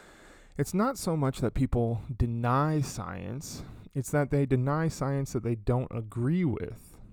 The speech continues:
And that's a nuance that we need to understand if we're gonna understand the influencer, uh, effect and, and how that all works, right? Rarely will you find an individual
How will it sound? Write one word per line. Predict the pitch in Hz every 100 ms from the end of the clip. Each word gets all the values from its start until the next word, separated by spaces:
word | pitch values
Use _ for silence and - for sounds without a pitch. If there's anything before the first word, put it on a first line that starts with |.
| - _ _ _ _ _ _ _ -
And | 139
that's | 160 -
a | 175
nuance | 160 185 160 123 127 170 - -
that | 127
we | 131
need | 139 131
to |
understand | 131 123 - 147 147 113 113 117 127
if | 127
we're | 120
gonna | 117
understand | 120 117 123 120
the | 120
influencer, | 135 127 123 123 117 120 117 113 - - - - - - _ -
uh, | 110 110
effect | 120 113 - - 117 123 - - - -
and, | 117 113 110 -
and | 117 104
how | 120 123
that | 117 113
all | 113 107
works, | 131 - - -
right? | 120 - - - - - - - - - _ _ - _ _ _ _ _ _
Rarely | 131 160 202 202 196
will | 170
you | 156 143
find | - 135 139 135
an | 117 -
individual | 131 127 113 113 101 92 123